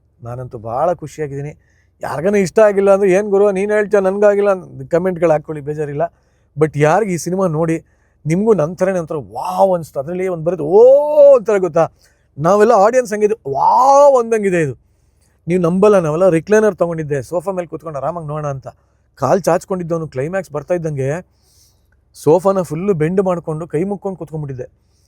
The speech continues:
ಒಂದು ಸಜೆಷನ್ನು, ಯಾರಿಗೆಲ್ಲ ಈ ದೈವ ಭಕ್ತಿ ಜಾಸ್ತಿ ಇದೆಯೋ, ದೇವ್ರ ಬಗ್ಗೆ ಸ್ವಲ್ಪ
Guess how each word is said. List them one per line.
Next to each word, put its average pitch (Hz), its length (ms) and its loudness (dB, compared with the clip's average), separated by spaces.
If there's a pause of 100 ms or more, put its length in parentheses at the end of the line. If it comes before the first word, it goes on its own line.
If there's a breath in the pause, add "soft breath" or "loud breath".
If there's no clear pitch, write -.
(120)
ಒಂದು 147 120 -4
ಸಜೆಷನ್ನು, 175 540 0 (920)
ಯಾರಿಗೆಲ್ಲ 170 380 2
ಈ 165 100 2
ದೈವ 160 280 2
ಭಕ್ತಿ 165 280 -6
ಜಾಸ್ತಿ 151 320 -2
ಇದೆಯೋ, 151 260 -4 (460)
ದೇವ್ರ 170 140 4
ಬಗ್ಗೆ 170 240 0
ಸ್ವಲ್ಪ 151 260 -6